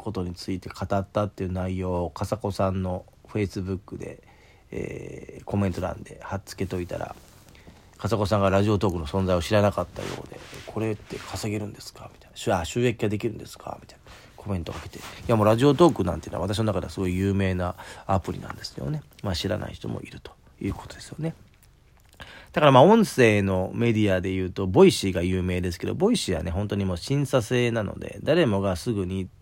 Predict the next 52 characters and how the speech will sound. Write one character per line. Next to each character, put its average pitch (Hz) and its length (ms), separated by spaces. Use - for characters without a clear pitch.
え 98 600
ー、 95 60
配 95 220
信 92 220
を 90 60
す 85 120
る 107 80
っ - 20
て - 160
い - 20
う - 20
こ 113 120
と 110 80
は - 80
で 98 120
き 95 120
な 80 140
い 64 60
ん - 20
で - 80
す - 140
よ。 - 80
で、 - 80
逆 147 220
に 151 80
そ 151 60
う 156 40
い - 40
う - 20
審 202 180
査 117 140
通 170 160
っ 123 60
た 110 140
人 120 180
で 127 100
全 113 240
然 117 160
配 113 220
信 113 160
し - 20
て 113 80
な 98 80
い 85 60
人 104 100
も 92 80
い 87 60
ま 92 120
す - 120
か - 80
ら - 120
ね。 - 160